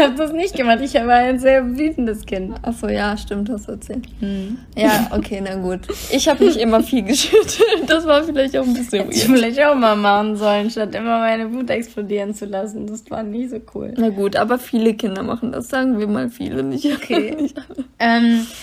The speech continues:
Speaker 1: ja, eben, weil Emotionen, die kommen und gehen, die, die sind, die sind da und wir können die auch wahrnehmen, aber wir müssen eben, also wir sollten die halt nicht festhalten, uns
Speaker 2: Ja.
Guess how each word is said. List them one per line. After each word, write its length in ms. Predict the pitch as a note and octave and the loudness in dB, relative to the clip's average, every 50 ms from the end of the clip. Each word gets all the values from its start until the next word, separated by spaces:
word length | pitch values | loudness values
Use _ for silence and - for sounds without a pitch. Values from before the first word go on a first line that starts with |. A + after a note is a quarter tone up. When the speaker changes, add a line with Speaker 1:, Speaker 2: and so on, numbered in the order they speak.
| - - | -14 -6
Speaker 1:
ja, 220 | - B3 A#3+ G3 - - | 0 0 0 0 0 -2
eben, 340 | - A#3 A#3 A#3 C4 C4 A#3+ | -2 0 0 0 0 0 0
weil 260 | G#3+ G#3 G#3 - - | 2 0 0 0 -2
Emotionen, 840 | - G#3 G#3 G#3 G#3 G#3 - - A#3+ A3+ A#3 B3 B3+ C4+ C4+ C4 C4 _ _ - | -6 -8 -8 -8 -8 -10 -10 -8 -6 -4 -4 -2 -4 -4 -6 -6 -10 _ _ -16
die 140 | G#3+ A3 | -14 -14
kommen 460 | - - - C#4+ C4+ C4+ C4+ C4+ C4 C4 | -14 -6 -2 -2 0 0 0 -2 -4 -6
und 260 | - G#3 A3 G#3+ - | -6 -6 -8 -6 -4
gehen, 520 | A#3 A3 A3 A3+ G#3+ G3 F#3+ F#3+ G#3 G3+ | -4 -2 -2 -2 -4 -4 -6 -8 -10 -10
die, 240 | - G#3+ G3+ G3 G3 G3+ | -10 -10 -10 -10 -12 -12
die 200 | G#3 G3+ G#3 G3+ | -10 -10 -10 -8
sind, 400 | G3+ G#3+ A3+ B3 C4 B3+ A#3+ - - | -6 -2 0 2 2 0 0 -6 -12
die 220 | F#3+ G3+ G#3 G3+ | -12 -10 -10 -8
sind 300 | G3+ G#3+ A3 A3 G#3+ - | -6 -6 -6 -6 -4 -2
da 360 | - A#3 B3 C#4 D4 D4 - | -2 0 0 0 -2 -2 -2
und 140 | - A3+ G#3 | -2 -4 -4
wir 100 | A3 G#3+ | -6 -8
können 260 | - - B3+ B3+ C4+ | -6 -6 -4 -4 -2
die 100 | C4 G#3+ | -4 -4
auch 160 | - - - | -6 -8 -8
wahrnehmen, 420 | - - A3 A#3+ B3+ B3 A#3+ A3 G3+ | -8 -6 -4 -2 -2 -2 -2 -2 -4
aber 240 | G3+ G3 G3+ G3 G#3 | -6 -6 -8 -8 -8
wir 120 | G3+ G3+ | -8 -6
müssen 520 | G#3 G#3 A3+ B3+ B3+ - B3 A#3+ B3 A#3+ - - - _ _ _ _ | -6 -6 -6 -6 -6 -6 -4 -4 -4 -6 -8 -16 -20 _ _ _ _
eben, 460 | - A#3 A#3+ A#3 A#3 A#3 A3+ G#3+ - - _ | -2 -2 -2 0 0 0 -2 -2 -4 -8 _
also 220 | - G#3 G3 G#3+ | -8 -6 -6 -4
wir 100 | G3+ G3+ | -6 -4
sollten 320 | F#3+ G#3 A#3 C4 B3 A#3+ A#3 | -2 0 0 0 2 0 -2
die 140 | G#3+ G#3 A3 | -2 -2 -4
halt 160 | G3+ G3 F#3 | -4 -4 -6
nicht 200 | G#3 - - - - | -8 -10 -14 -10 -8
festhalten, 640 | - D4 D4 - - - A3 G3+ - E3+ G3 G#3 | -6 -6 -6 -8 -12 -6 -2 0 0 0 0 -2
uns 180 | F3 F3+ G#3+ A3 | -6 -6 -6 -4
Speaker 2:
Ja. 80 | G3+ | -2